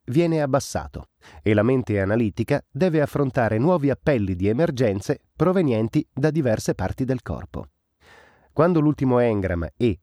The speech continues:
ove necessario, il lock di tipo engramico viene esaurito dalla mente reattiva e perciò dall'intero organismo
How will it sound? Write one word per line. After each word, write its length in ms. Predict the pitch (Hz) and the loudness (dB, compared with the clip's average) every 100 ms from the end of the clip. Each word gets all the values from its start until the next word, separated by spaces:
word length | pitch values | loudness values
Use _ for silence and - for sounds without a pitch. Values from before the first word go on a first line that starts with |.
| _ | _
ove 220 | 95 98 | -2 0
necessario, 840 | 95 87 98 - 107 87 87 82 - | 0 -2 -4 0 0 0 -2 -4 -6
il 200 | - 98 | -4 2
lock 300 | 117 139 - | 2 2 -4
di 100 | 104 | -6
tipo 220 | 92 123 110 | -4 -2 0
engramico 800 | 101 104 107 95 85 - 76 - | 0 0 0 0 -4 -6 -10 -6
viene 340 | 131 180 156 120 | 0 0 2 0
esaurito 480 | 104 104 123 135 | -2 -2 -2 -2
dalla 160 | 104 90 | -2 0
mente 300 | 110 123 110 | 0 0 -2
reattiva 580 | 95 92 - 95 90 110 - - - | -2 -2 -2 0 0 -4 -10 -20 -8
e 100 | 104 | -4
perciò 340 | - 85 - | -2 0 0
dall'intero 520 | 120 87 90 131 143 123 | 2 0 0 0 0 0
organismo 720 | 107 104 113 143 120 113 | 0 2 2 2 0 -2